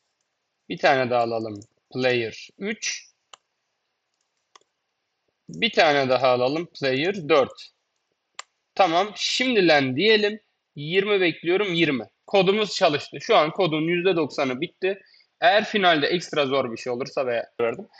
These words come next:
Bakıyorum yerde yirmi tane kart kalması lazım. Evet, yirmi tane kart kalmış. Demek ki doğru dağıtmışız arkadaşlarımıza. Şimdi bizim amacımız en sonda bir insan bulacağız. İnsan elindeki sekiz kartı beğenmemiş.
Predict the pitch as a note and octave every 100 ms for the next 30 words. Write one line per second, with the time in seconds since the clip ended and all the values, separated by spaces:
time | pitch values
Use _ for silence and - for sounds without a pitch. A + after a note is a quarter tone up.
0 | - - G#3 G#3+ G3 F#3 F3+ F3+ F#3 G3
1 | F#3+ D#3+ D3 C3+ A2+ B2 A#2+ A#2 A#2+ C3+
2 | D#3+ E3 F3 D#3+ E3+ E3+ D#3 D#3+ D#3+ C3
3 | B2 D3 D#3 C#3 C#3 C#3+ C#3+ C3+ A2 -
4 | - A2+ G#2+ - A2+ - G#2+ A#2+ F3 -
5 | - _ - A#3+ F3+ G3+ G3+ F#3 G3 C3
6 | A#2 D#3 - _ _ _ F3 G#3+ G3+ D3
7 | B2 D#3 - _ - A3+ A3+ G3+ A3+ G#3
8 | C#3+ A#2 F#3 F#3 - G#3 G#3 G#3+ G3 G3
9 | F#3 G3+ F#3 G#3 F#3 - D3 C#3 F#3+ D#3+
10 | F3 F3 B2 C3+ -